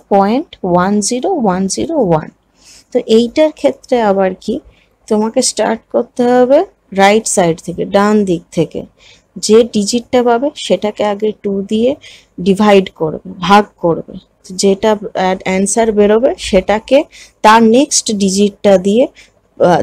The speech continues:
যোগ করবে, করে আবার যেটা result বেরোবে সেটাকে আবার দুই দিয়ে ভাগ করবে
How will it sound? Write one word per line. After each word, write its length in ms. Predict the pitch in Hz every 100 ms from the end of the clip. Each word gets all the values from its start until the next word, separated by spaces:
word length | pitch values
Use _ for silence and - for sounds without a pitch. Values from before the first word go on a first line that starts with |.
| 175
যোগ 220 | 233 240 226 -
করবে, 300 | 156 - - - _
করে 220 | 220 233 247 202
আবার 200 | 196 247 233
যেটা 240 | 254 240
result 360 | 214 196 208 214
বেরোবে 240 | 220 233 254
সেটাকে 380 | - 208 196 190
আবার 240 | 180 208 208
দুই 140 | 214 220
দিয়ে 180 | 226 233
ভাগ 220 | 214 208 - 240
করবে 240 | 240